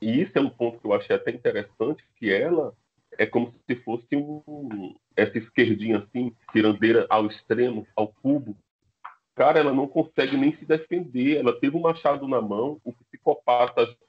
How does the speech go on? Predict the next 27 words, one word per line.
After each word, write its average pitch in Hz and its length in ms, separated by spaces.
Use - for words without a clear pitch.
ajoelhado 151 360
na 139 120
frente 139 320
dela, 120 380
ela, 139 300
"Ai, 151 260
eu 139 100
não 143 140
vou 143 160
ser 151 100
igual 139 280
a 139 80
ele, 131 440
não 127 200
vou." 135 380
Aí 151 260
erra 147 180
o 160 40
golpe, 139 680
aí 123 140
fica, 127 480
"Não, 113 160
eu 123 100
vou 120 140
vencê-lo 120 640
pelo 127 320
amor." 110 500